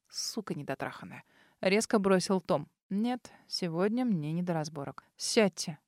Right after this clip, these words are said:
скомандовал, устало рухнув в кресло. Близкие враги остались стоять, глядя вопросительно и с толикой нетерпения. Д Д убили. Мишель с Томом переглянулись, и она сказала:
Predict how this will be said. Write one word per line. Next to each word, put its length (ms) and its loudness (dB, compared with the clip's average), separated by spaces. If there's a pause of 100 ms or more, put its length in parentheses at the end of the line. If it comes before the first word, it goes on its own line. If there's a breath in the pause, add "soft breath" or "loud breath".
(280)
скомандовал, 760 4
устало 480 0
рухнув 340 -4
в 60 -20
кресло. 380 -8 (300 soft breath)
Близкие 480 2
враги 560 2
остались 500 0
стоять, 580 -4
глядя 420 2
вопросительно 720 0
и 160 -2
с 100 -6
толикой 380 2
нетерпения. 640 -2 (280)
Д 200 4
Д 200 4
убили. 500 0 (220)
Мишель 480 4
с 100 -6
Томом 320 4
переглянулись, 800 2
и 60 -2
она 260 0
сказала: 540 0